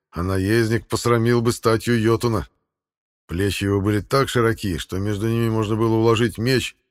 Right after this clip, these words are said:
а голова превышала размерами пивной котёл. Его копьё было выстругано из цельного ствола — а щит больше походил на дверь.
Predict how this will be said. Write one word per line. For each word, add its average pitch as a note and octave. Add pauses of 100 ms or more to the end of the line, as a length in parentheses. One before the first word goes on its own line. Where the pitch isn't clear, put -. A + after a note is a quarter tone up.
(120)
а G2
голова A#2+
превышала A#2
размерами G#2
пивной G#2+
котёл. G2+ (1000)
Его F2+
копьё A2+
было A2+
выстругано A2
из G#2
цельного A#2
ствола — G#2 (380)
а F#2
щит C3
больше A2+
походил A2
на G#2+
дверь. G#2